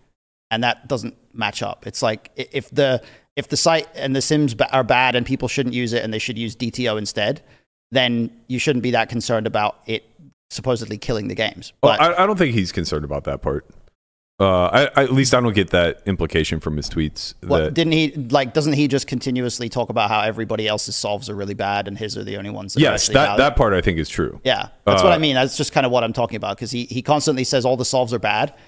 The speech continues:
Speaker 1: but now he's also like, "Everybody's gonna use the solves to, to win." It's like,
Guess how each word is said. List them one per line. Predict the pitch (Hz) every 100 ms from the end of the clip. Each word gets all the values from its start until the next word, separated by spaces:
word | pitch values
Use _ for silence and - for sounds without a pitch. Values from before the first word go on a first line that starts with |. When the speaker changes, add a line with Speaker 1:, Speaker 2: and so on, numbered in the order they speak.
| _ -
Speaker 1:
but | 120
now | 127 117
he's | 117
also | 123 - 117
like, | 113 104 - -
"Everybody's | 120 117 113
gonna | 110 113
use | 110 107
the | 113
solves | - 107 104 -
to, | 110 98 110 _ _ _ _
to | 113
win." | 107 98 -
It's | - 110
like, | 104